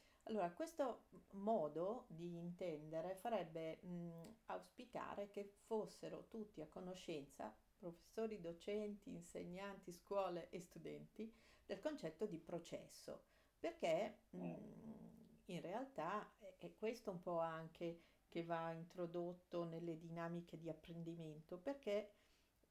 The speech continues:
Speaker 1: io porto adesso un esempio che riguarda il design, poniamo, o comunque la conoscenza
Speaker 2: Eh,
Speaker 1: della
Speaker 2: sì, sì.
Speaker 1: storia del design e del prodotto.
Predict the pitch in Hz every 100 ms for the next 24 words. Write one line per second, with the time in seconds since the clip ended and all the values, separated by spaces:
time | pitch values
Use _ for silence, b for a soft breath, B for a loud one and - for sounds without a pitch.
0 | _ 175 180 - 160 - 156 151 151 165
1 | 160 165 151 160 165 160 151 156 151 147
2 | 160 - - - - 165 156 151 - -
3 | - - - - 143 - - 160 156 -
4 | 170 160 170 156 - 180 180 175 165 170
5 | - 175 156 151 160 190 - - 196 202
6 | 294 151 156 185 165 156 151 147 147 -
7 | - 147 - - -